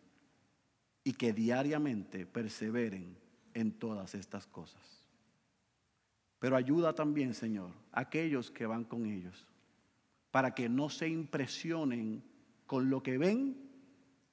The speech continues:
y con lo que escuchan, sino que todos los días pru-, pongan a prueba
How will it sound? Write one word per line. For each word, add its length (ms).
y 80
con 180
lo 120
que 80
escuchan, 640
sino 320
que 120
todos 280
los 160
días 320
pru-, 300
pongan 380
a 120
prueba 480